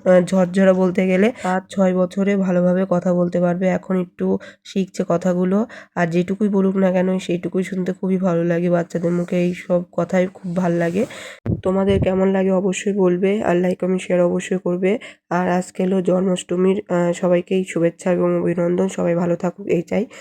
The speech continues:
ঝটপট কমেন্ট করবে, আমার মেয়েকে কেমন লাগছে অবশ্যই বলবে তোমরা। কিন্তু কমেন্টেই তো করতে পারবে না, কেননা বাচ্চাদের ভিডিও দিয়েছে তো। আর যেখানে বাচ্চাদের ভিডিও দিই, সেখানে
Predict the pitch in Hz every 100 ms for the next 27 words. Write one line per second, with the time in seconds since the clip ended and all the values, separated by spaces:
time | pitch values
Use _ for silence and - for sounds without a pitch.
0 | - - 170 190 185 - 196 196 - 175
1 | 185 185 185 185 196 185 180 180 180 185
2 | 185 180 180 180 180 175 - 180 180 -
3 | 185 180 175 175 180 180 196 233 - _
4 | _ _ - 233 226 190 196 202 220 220
5 | 233 226 214 - 202 190 196 185 180 180
6 | 185 185 185 185 180 185 202 185 185 190
7 | 190 202 202 220 220 202 190 - - -
8 | 175 175 180 190 190 180 175 180 196 190
9 | 190 180 185 180 196 - 180 180 180 180